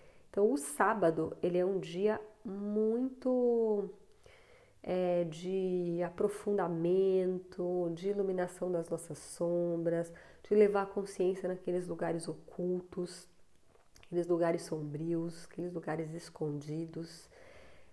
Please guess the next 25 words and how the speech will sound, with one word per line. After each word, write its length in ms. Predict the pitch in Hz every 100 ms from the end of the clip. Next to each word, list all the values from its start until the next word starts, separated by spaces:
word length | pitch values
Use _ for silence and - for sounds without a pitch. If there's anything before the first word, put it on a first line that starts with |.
| -
Essa 320 | - 175 185 185
oposição, 880 | 180 180 175 165 - - 196 214
ela 140 | 208 -
favorece 560 | - 185 190 190 190
muito 720 | 220 226 240 269 294 294 285 254
o 60 |
confronto 520 | - 233 - 214 208
com 100 | 208
a 20 | 196
nossa 260 | 196 190
sombra, 640 | 190 - 170 170 160 165 - - - - - -
a 120 | 170
iluminação 920 | 190 226 220 214 202 - 196 208 240
daqueles 420 | 220 214 190 190
aspectos 600 | 185 - - 190 - 180
mais 580 | 196 226 311 359 311 262
negados, 1080 | 254 214 190 196 196 190 185 190 190 - - _ - -
mais 560 | 214 277 330 302 269
escondidos, 1040 | - - 220 202 180 185 185 180 185 185 - - - _ -
mais 360 | 247 294 302 262
ocultos, 680 | 262 - 208 202 202 -
aqueles 320 | 190 190 202 202
aspectos 440 | 196 202 202 -
que 100 | 208
você 240 | 202 202